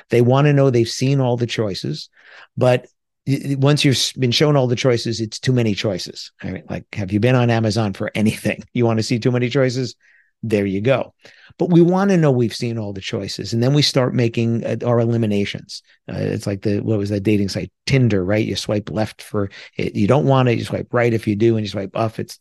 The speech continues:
up if it's something really good. So I've been told, <laughs> right? So what do we do? We fill out the contact form, and then we see what happens. We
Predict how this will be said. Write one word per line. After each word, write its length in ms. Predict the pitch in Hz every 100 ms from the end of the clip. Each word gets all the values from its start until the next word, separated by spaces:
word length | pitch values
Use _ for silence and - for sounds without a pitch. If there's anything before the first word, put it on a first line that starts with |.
| -
up 200 | 117 113
if 140 | 101
it's 320 | - - - -
something 240 | - 104 98
really 240 | 95 85
good. 180 | 71 -
So 200 | - 101
I've 120 | 95 87
been 120 | 90
told, 340 | - - -
<laughs> 60 | -
right? 220 | 131 - - - - - _
So 340 | - 185 131 - _ _ _ _ _ _ _
what 140 | 113
do 80 | 107
we 100 | 120
do? 260 | 160 175 - _ _ _ _ _
We 80 | -
fill 160 | 87 117
out 140 | 143
the 60 | -
contact 420 | 127 113 113 104
form, 380 | - 101 98 107 _ _
and 180 | 101 101
then 200 | 92 87
we 100 | 104
see 220 | 113 -
what 160 | 76 107
happens. 480 | 170 180 - - - _ - - _ _ _ -
We 540 | 127 139 135 131 127